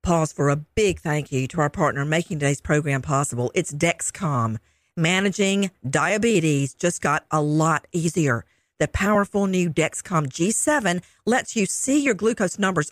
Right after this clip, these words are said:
on your compatible watch and or phone without painful finger sticks. You'll always know which way your glucose is headed. An arrow shows you when you're heading up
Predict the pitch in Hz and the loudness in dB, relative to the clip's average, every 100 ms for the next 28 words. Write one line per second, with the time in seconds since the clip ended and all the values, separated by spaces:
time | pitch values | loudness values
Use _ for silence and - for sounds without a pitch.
0 | - 220 285 277 247 214 208 185 170 143 | 0 2 2 0 -2 -2 -2 0 0 0
1 | 151 214 285 - - _ _ 175 208 226 | 2 2 2 -4 -20 _ _ -2 0 0
2 | - 220 240 - 208 247 202 170 185 - | 4 4 4 0 0 0 0 -2 -6 -6
3 | - 240 262 - 240 285 277 269 - 262 | -2 0 0 -2 -2 -2 -2 -4 0 0
4 | 285 277 - 233 202 - - - _ _ | 0 -2 0 2 2 -2 -10 -12 _ _
5 | _ - 247 240 269 254 233 175 139 247 | _ -2 0 2 2 4 2 0 -2 -2
6 | - 226 214 190 220 208 214 220 202 214 | -2 0 2 2 2 0 -2 -4 0 2
7 | 196 104 _ _ - 170 - 220 233 160 | 2 -2 _ _ -4 -2 2 2 4 2
8 | 196 156 160 156 165 196 _ _ 131 185 | 2 0 0 2 0 0 _ _ 0 2
9 | 190 202 175 143 - 226 - | 4 2 2 0 0 0 0